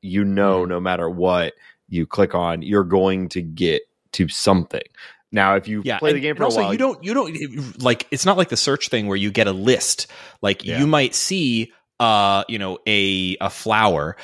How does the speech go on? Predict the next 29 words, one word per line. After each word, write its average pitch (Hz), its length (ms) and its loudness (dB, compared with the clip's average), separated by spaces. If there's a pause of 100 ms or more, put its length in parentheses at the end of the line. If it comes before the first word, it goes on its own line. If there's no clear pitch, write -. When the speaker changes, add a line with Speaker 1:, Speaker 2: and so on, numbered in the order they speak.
(120)
Speaker 2:
and 107 100 0
you 101 80 2
click - 340 2
on 80 180 -2
it, 78 140 -6
and 107 100 -2
it's 101 80 -4
going 135 160 2
to 123 60 2
take - 300 -4
you 127 80 -2
to 117 180 -2
another 113 340 0
seemingly 123 540 -2
random 98 560 -2
clip - 380 2
that 95 140 0
includes 98 680 0
a 82 80 -4
flower, 120 640 0
but 120 120 -2
you're 117 100 -2
not 139 380 -2
gonna 113 180 -2
get 95 360 0
an 107 100 -6
exhaustive 95 720 0
list 98 340 -2
of 90 140 -6